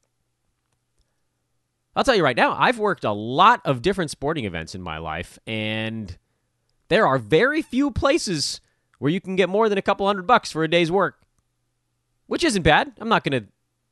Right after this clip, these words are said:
turn my nose up at that, uh, but also you're not doing it every day, you know, once, twice a week, something like that. So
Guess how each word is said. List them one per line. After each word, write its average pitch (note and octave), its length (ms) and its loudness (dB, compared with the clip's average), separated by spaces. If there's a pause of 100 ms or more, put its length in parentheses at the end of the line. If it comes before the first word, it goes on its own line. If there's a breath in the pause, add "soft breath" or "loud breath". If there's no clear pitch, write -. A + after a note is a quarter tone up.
(260)
turn C#3+ 200 -2
my G#2 100 -2
nose D3+ 260 0
up G#2 140 -4
at F#2+ 100 -10
that, E2 240 -4
uh, D#2+ 260 -10
but A#2 220 0
also A#2+ 240 0
you're A2+ 160 -2
not F#2 160 -4
doing A#2+ 200 -2
it F#2 80 -6
every F#2+ 180 -6
day, A#3 240 2 (440)
you G#2+ 80 -4
know, F#2+ 180 -6 (260)
once, G#2+ 240 -4
twice G#2 260 -6
a G#2+ 60 -8
week, B3 220 -4 (160)
something - 240 -10
like F#2 220 -6
that. F2 180 -4 (420 soft breath)
So F3+ 400 6